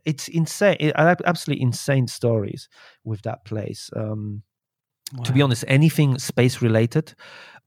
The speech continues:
Speaker 1: I just get, like, butterflies. Like, uh, there's something
Speaker 2: Okay,
Speaker 1: that
Speaker 2: yeah.
Speaker 1: ex-, ex-, excites me, excites me so much
Speaker 2: Have you been
Speaker 1: about
Speaker 2: caught or arrested a lot, or no?
Speaker 1: I have,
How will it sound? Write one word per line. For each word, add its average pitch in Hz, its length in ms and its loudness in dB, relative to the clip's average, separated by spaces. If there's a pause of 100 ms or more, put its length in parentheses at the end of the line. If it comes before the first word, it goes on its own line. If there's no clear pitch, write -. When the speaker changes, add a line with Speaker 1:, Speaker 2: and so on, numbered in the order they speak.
(140)
Speaker 1:
I 120 300 4
just 104 260 -4
get, - 280 -4
like, 101 320 -4 (340)
butterflies. - 640 -4
Like, 113 220 -6
uh, 123 100 -6
there's - 140 -8
something 110 320 -2
Speaker 2:
Okay, 113 180 0
Speaker 1:
that 107 160 0
Speaker 2:
yeah. 135 120 2
Speaker 1:
ex-, 113 220 -4
ex-, 131 380 -2
excites 127 500 0
me, 101 140 -6
excites 123 400 -2
me 110 60 -8
so - 200 -6
much 101 240 -10
Speaker 2:
Have 175 160 4
you 180 60 6
been 170 160 6
Speaker 1:
about - 100 -4
Speaker 2:
caught 170 280 6
or 190 160 6
arrested 165 460 4
a 254 60 0
lot, 247 440 2
or 127 340 0
no? 117 400 0 (880)
Speaker 1:
I 151 140 6
have, 117 460 2